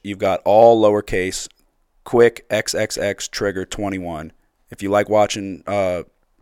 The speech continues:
the streamers for the video games, Apex, Fortnite, all that, et cetera, he's definitely one to go check out. It's a, uh, pretty entertaining watch for sure. So that will wrap up episode six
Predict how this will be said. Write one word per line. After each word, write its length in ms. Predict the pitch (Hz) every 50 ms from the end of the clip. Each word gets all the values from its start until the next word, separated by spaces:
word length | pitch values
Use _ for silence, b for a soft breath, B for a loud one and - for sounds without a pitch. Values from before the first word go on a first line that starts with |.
| _ _ -
the 140 | - 104 98
streamers 500 | - - - 117 110 113 113 113 110 -
for 120 | - -
the 60 | 98 92
video 200 | 104 104 104 104
games, 240 | 104 107 107 98 -
Apex, 440 | 92 101 101 - 110 101 98 - -
Fortnite, 400 | - 107 98 90 101 98 95 90
all 140 | 95 98 95
that, 160 | 95 98 95
et 100 | 92 -
cetera, 420 | - - 101 98 101 101 101 104 b b b b b b b b b
he's 180 | - 110 90
definitely 320 | 85 98 92 92 92 95 92
one 140 | 90 90 87
to 60 | 82
go 80 | 87
check 300 | 82 - - 87 85 -
out. 180 | 85 78 76 73
It's 160 | 80 - - -
a, 180 | 80 82 78
uh, 300 | 82 85 80 78 78 76 73 - _ _ _ _ _ _ _
pretty 260 | - 120 101 95 85
entertaining 440 | 92 92 87 - - 85 82 82 78
watch 300 | 78 78 76 73 71 -
for 120 | - 80
sure. 320 | 76 - - 76 67 65 - b b b b b b b b b b b b b b b b - - - -
So 300 | - - 117 110 104 101
that 320 | 82 92 107 117 135 113
will 200 | 117 117 110 107
wrap 320 | 98 101 101 104 104 - -
up 380 | 87 92 90 87 - _ - - -
episode 420 | 92 - - - - 95 90 82
six 480 | - - - 104 110 - - - -